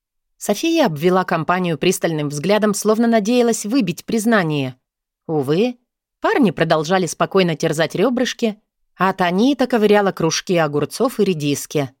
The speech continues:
"Да ладно, расслабьтесь!" Софа отхлебнула из кружки и отправила в рот горячую картофелину. "В вас я не сомневаюсь, а предателем пусть Герман занимается. Зато я такую новость узнала, закачаетесь!"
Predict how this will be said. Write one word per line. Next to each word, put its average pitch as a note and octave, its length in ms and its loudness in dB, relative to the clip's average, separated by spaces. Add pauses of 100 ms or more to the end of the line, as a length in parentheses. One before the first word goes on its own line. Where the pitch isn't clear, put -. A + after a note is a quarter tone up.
(520)
"Да A3 180 0
ладно, A3+ 480 2
расслабьтесь!" - 840 -2 (200)
Софа G#3 400 0
отхлебнула G#3+ 600 2
из D#3+ 180 -2
кружки B3+ 380 -4
и A#3 60 4
отправила C4+ 500 0
в G3+ 60 -2
рот B3+ 140 0
горячую G#3+ 480 2
картофелину. D#3 760 -2 (580)
"В F#3+ 180 0
вас C4 260 0
я G#3 140 4
не G#3 100 2
сомневаюсь, F3 680 -2 (360)
а G3 160 -2
предателем G3 580 0
пусть G#3+ 280 -2
Герман E3 400 0
занимается. D#3+ 680 -2 (420)
Зато E3+ 220 -2
я F3+ 120 0
такую C4 300 2
новость E4 440 0
узнала, A3+ 400 4
закачаетесь!" G#3+ 880 -2